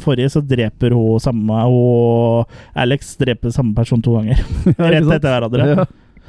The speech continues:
Speaker 2: Ja, nydelig ut.
Speaker 1: I to forskjellige scener, helt forskjellige scener,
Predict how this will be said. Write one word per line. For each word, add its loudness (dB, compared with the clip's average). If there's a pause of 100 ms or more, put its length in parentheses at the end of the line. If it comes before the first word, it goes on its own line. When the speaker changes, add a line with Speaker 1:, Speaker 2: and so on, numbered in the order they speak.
(680)
Speaker 2:
Ja, -2
nydelig -2
ut. -16 (480)
Speaker 1:
I 2
to 2
forskjellige 0
scener, 2
helt 2
forskjellige 0
scener, 2